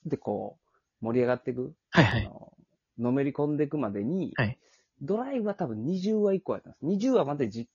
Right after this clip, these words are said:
Speaker 1: くり話
Speaker 2: うんうんうんうん。
Speaker 1: 積んで、で、二十話以降展開をうわーってさせていくっていう。
Speaker 2: はいはいはい。
Speaker 1: で、エグゼイドが十話以降なんですよ。
Speaker 2: エグゼイドはめちゃめちゃ面白かったです。
Speaker 1: エグゼイド、でも頭十話は、まあ、結構、あの、しっかりというか、
Speaker 2: そうですね。
Speaker 1: その、物語展開させずに、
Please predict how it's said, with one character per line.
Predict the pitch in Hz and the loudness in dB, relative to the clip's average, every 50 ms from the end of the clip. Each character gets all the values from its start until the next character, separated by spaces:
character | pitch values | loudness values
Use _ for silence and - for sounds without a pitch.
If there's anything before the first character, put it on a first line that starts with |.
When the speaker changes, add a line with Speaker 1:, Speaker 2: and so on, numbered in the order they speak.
| _ | _
Speaker 1:
く | - - 175 | -4 -2 0
り | 139 107 | 0 -2
話 | - - 117 120 110 104 - - - | -2 -4 -4 -6 -6 -6 -8 -8 -2
Speaker 2:
う | - 185 | 2 4
ん | |
う | 190 | 6
ん | 196 190 165 139 175 165 - | 6 6 4 4 2 0 0
う | - 151 | -2 -8
ん | - - | -8 -6
う | 131 | -8
ん。 | - | -8
Speaker 1:
積 | - 139 | -6 -6
ん | 139 139 135 143 | -6 -6 -4 -2
で、 | 175 214 - - - - | -2 -2 -2 -2 -6 -8
で、 | 113 113 113 | -8 -6 -4
二 | 131 165 170 | -4 -2 -2
十 | 170 180 | 0 2
話 | 175 175 175 | 2 2 2
以 | 190 | 0
降 | - - 120 104 | 0 -2 -2 -2
展 | - - 123 113 104 | -2 -4 -4 -4 -4
開 | 104 101 | -4 -4
を | 95 | -4
う | 104 113 135 131 | -2 0 2 2
わ | 95 87 - 95 | 0 0 -2 -6
ー | 104 | -10
っ | - | -10
て | - | -10
さ | - 110 98 | -10 -10 -10
せ | - - | -8 -10
て | 98 | -14
い | - | -12
く | - - | -12 -14
っ | |
て | - _ - - | -16 _ -16 -16
い | |
う。 | - - | -10 -4
Speaker 2:
は | - 147 147 | 0 0 2
い | 117 | 2
は | - 123 120 | 2 2 2
い | |
は | 107 101 110 | 0 -2 -4
い。 | 110 - _ _ _ _ - | -8 -10 _ _ _ _ -6
Speaker 1:
で、 | - 262 233 - _ _ - | -4 -4 -4 -4 _ _ -2
エ | 165 185 | -2 0
グ | 196 233 247 | 0 -2 -2
ゼ | 240 311 311 | -2 -2 -4
イ | 262 208 | -4 -4
ド | 214 208 | -6 -6
が | 247 - - 117 - - - - | -8 -8 -6 -8 -8 -8 -12 -12
十 | 107 120 120 131 135 135 131 | -10 -6 -2 0 0 2 4
話 | 131 131 120 120 | 6 6 6 4
以 | 117 | 2
降 | - 107 95 | -4 -8 -10
な | 92 - | -10 -12
ん | - | -18
で | _ | _
す | _ | _
よ。 | _ _ _ - | _ _ _ 8
Speaker 2:
エ | 180 214 | 8 10
グ | 226 285 294 | 10 10 10
ゼ | 320 349 339 | 10 10 8
イ | 202 107 | 8 6
ド | 82 | 4
は | 156 | 2
め | 165 98 120 - | 2 2 4 6
ち | - | 6
ゃ | 202 | 8
め | 196 | 8
ち | - | 8
ゃ | 202 | 10
面 | 202 | 10
白 | 196 214 165 | 10 8 8
か | 135 | 6
っ | |
た | - - | 4 -4
で | - | -6
す。 | - - _ - - - - - - 269 - - - _ _ _ _ _ _ - - _ _ - | -6 -8 _ -6 -2 0 0 0 0 -2 -4 -6 -14 _ _ _ _ _ _ -20 -20 _ _ 2
Speaker 1:
エ | 233 | 2
グ | 269 | 4
ゼ | 262 277 220 | 4 4 4
イ | 127 | 4
ド、 | 120 | 4
で | 117 135 | 2 2
も | 117 107 - - | 0 0 0 0
頭 | - - 285 277 180 127 | -2 -2 -2 0 0 0
十 | 117 120 156 180 175 | 0 0 0 2 4
話 | 143 113 104 | 4 4 4
は、 | 110 131 131 107 - | 2 2 0 0 0
ま | - - 110 98 | 0 0 0 0
あ、 | 92 - - | 0 0 0
結 | 165 156 - - | 0 0 2 6
構、 | - 165 208 - - - _ _ | 6 6 6 4 -4 -14 _ _
あ | - 104 98 | -16 -14 -12
の、 | 95 92 92 | -12 -12 -12
し | - - 131 | -8 -6 -6
っ | 104 - - | -6 -4 -4
か | - 131 | -2 -2
り | 113 101 | -2 -2
と | - - 107 101 107 | -4 -8 -12 -12 -12
い | - | -12
う | - | -12
か、 | - - - | -8 -4 -2
Speaker 2:
そ | 160 | -2
う | 127 | 0
で | |
す | 101 196 | 0 0
ね。 | 143 156 160 - | -2 -2 -4 -4
Speaker 1:
そ | - | -4
の、 | 117 123 | -2 0
物 | 127 123 123 | 0 0 0
語 | 107 101 | 0 -2
展 | - - 131 139 139 | -2 -2 -2 -2 0
開 | 135 135 127 | 0 0 2
さ | - 139 135 | 2 0 0
せ | - 135 | 0 -2
ず | 117 117 | -2 0
に、 | 131 151 147 110 - | 0 0 -2 -4 -6